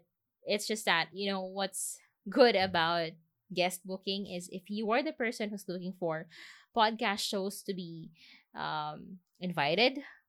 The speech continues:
over, then you don't necessarily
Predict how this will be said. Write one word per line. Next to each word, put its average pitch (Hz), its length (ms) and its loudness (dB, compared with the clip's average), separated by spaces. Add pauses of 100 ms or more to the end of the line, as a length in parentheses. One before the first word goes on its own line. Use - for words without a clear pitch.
over, 185 360 2 (540)
then 185 540 0 (540)
you 262 260 -2
don't 240 540 2
necessarily 208 1200 -2